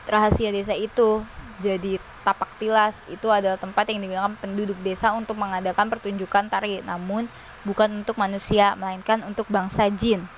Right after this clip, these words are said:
yang tinggal di hutan. Dulu, tarian itu dilakukan agar si jin-jin ini tidak mengganggu penduduk desa, tapi seiring berjalannya waktu, ternyata s-, penari-penari itu ditumbalkan dan penari,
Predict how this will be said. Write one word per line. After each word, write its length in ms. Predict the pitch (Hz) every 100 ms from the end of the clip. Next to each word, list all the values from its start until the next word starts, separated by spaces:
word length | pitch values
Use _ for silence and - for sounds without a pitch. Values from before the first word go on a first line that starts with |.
| - - - - - - - - 214
yang 240 | 226 240
tinggal 320 | 190 190 208
di 80 | 208
hutan. 400 | 208 - 208 196 190 185
Dulu, 400 | 196 202 240 269 - - -
tarian 640 | 202 202 214 214 214 220 208 - - - - - - - - -
itu 320 | 214 - 269
dilakukan 480 | 240 214 214 202 254 262
agar 240 | 214 208
si 160 | - 196
jin-jin 560 | 180 233 254 208 214 202
ini 240 | 202 220
tidak 240 | 240 220 202
mengganggu 480 | 202 196 208 220 214
penduduk 320 | 208 196 185 185
desa, 400 | 185 - 220 202
tapi 320 | - - 226
seiring 400 | - 185 196 190
berjalannya 400 | 180 180 180 180
waktu, 400 | 175 - 233 254 - - -
ternyata 320 | 196 196 233
s-, 560 | - - - - - - -
penari-penari 640 | 208 196 202 202 190 190
itu 160 | 202 254
ditumbalkan 960 | 233 202 196 196 180 185 - 220 240
dan 160 | 220 208
penari, 480 | 202 196 190 196